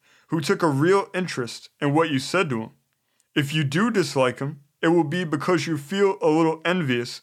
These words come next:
of anyone who seems to enjoy life so easily. He will not be thinking about humility.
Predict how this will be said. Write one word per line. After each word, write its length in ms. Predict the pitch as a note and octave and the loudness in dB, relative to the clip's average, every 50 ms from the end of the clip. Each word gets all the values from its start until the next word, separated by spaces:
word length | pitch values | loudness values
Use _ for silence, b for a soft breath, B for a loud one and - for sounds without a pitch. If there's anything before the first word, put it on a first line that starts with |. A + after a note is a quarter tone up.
| b b b b b | b b b b b
of 200 | D3 C#3 C#3 C#3 | 0 0 0 2
anyone 420 | G3+ G3+ G#3 G#3 F#3+ E3 D#3 C#3+ | 2 2 2 2 2 2 2 0
who 140 | C3 C#3+ C#3+ | 0 0 -2
seems 380 | C#3 - - E3 D#3+ D#3 C#3 C#3 | -4 -2 -2 0 0 0 -2 -2
to 160 | - C#3+ C#3 | -2 0 0
enjoy 420 | C#3 C3 A#2+ C3+ D3 D#3 D3 C#3 | 0 0 0 2 4 4 4 4
life 460 | B2+ B2 C3+ D#3 D3+ B2 A2 - - b b b | 4 4 4 2 2 0 -4 -10 -18 b b b
so 240 | - - C#3+ C#3 C3+ | -6 -2 -2 -2 -2
easily. 500 | C#3+ E3 E3+ F3+ D#3 A2+ G#2+ F#2 F2 - - _ _ _ _ _ _ _ _ _ _ | -2 -2 -2 -2 -2 -2 -4 -6 -8 -12 -18 _ _ _ _ _ _ _ _ _ _
He 120 | - E3 | -2 0
will 120 | F3+ F#3+ | 2 2
not 200 | F#3+ G3+ G#3 G#3 | 4 4 2 2
be 120 | G#3 G3 F3 | 0 -4 -6
thinking 380 | C#3 C#3 F#3 F#3 D#3 D#3 E3 | -4 -2 -2 -2 0 0 -2
about 280 | D#3+ D3+ C#3+ D3+ C#3+ C3+ | 0 2 4 4 4 2
humility. 640 | C#3 C#3+ C#3 C3 C3+ D3+ E3 D3 A2+ G#2 G2+ - | 0 0 0 2 2 2 2 2 0 -2 -6 -12